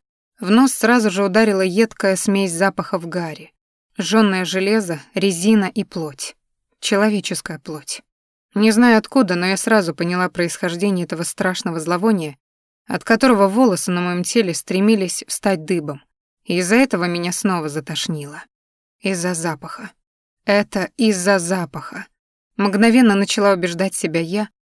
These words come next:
не желая верить в то, что моя тошнота может быть напрямую связана с заражением.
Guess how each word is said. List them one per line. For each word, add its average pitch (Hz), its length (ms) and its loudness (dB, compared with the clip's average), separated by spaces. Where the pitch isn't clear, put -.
не 214 160 4
желая 220 340 4
верить 165 320 -4
в - 80 -12
то, 202 100 -2
что - 200 -6
моя 180 280 -2
тошнота 190 600 -4
может 220 320 2
быть 226 200 2
напрямую 220 540 6
связана 190 480 -2
с 170 60 -6
заражением. 165 720 -6